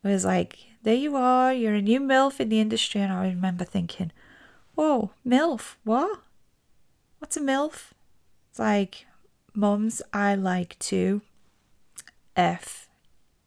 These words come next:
U C K." Oh yeah, I'll spell it out for you. I was put in a category. Like, there I was in this box. And I'm like, they're calling me a mum,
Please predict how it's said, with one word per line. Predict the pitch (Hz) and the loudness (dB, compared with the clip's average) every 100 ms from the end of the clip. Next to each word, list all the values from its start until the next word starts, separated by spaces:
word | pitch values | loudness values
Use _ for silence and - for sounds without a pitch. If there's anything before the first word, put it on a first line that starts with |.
| _ - | _ -2
U | 190 185 | 0 2
C | 185 - 156 | 0 -2 -2
K." | - - - - - | 0 -2 -2 -8 -4
Oh | 220 | -2
yeah, | 190 165 165 175 | 0 -2 -2 -4
I'll | 180 | -4
spell | - 185 175 | -4 -2 2
it | |
out | 170 170 | 0 0
for | - 180 | -4 -4
you. | 180 170 - - - _ _ _ _ _ _ _ - | -4 -6 -12 -20 -20 _ _ _ _ _ _ _ -6
I | - | -4
was | 240 - | -4 -6
put | - | -6
in | 262 | -8
a | |
category. | 269 - 226 - 254 254 262 _ _ _ _ _ _ _ _ _ _ | -8 -10 -8 -8 -6 -6 -6 _ _ _ _ _ _ _ _ _ _
Like, | 226 220 - | 0 0 0
there | - 247 269 | 4 6 6
I | |
was | 254 240 262 | 4 2 2
in | 247 | -2
this | 202 | -2
box. | - 196 220 - - - - - _ _ _ _ _ _ _ _ _ _ _ _ _ _ _ _ _ _ | 0 0 0 -4 -6 -4 -4 -6 _ _ _ _ _ _ _ _ _ _ _ _ _ _ _ _ _ _
And | 233 | -4
I'm | 247 | -2
like, | 240 226 214 - - _ _ _ _ _ _ _ _ _ _ _ _ _ _ _ - | 0 0 -2 -8 -20 _ _ _ _ _ _ _ _ _ _ _ _ _ _ _ -16
they're | |
calling | - 254 262 330 | -2 0 0 -2
me | 320 | -4
a | |
mum, | 220 208 226 190 | -2 2 2 0